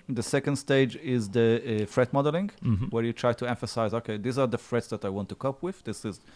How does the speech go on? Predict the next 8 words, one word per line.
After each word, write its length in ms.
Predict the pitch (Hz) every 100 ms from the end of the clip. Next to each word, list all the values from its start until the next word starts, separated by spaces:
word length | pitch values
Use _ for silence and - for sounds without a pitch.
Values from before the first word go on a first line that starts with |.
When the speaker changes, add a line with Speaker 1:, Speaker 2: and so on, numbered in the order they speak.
| -
Speaker 1:
for 120 | - 107
better 240 | 127 120
plan 400 | - 110 107 117
your, 200 | 123 131 127
uh, 280 | 139 135 135
penetration 540 | 143 143 139 143 160
test, 260 | 170 175 -
right? 200 | 139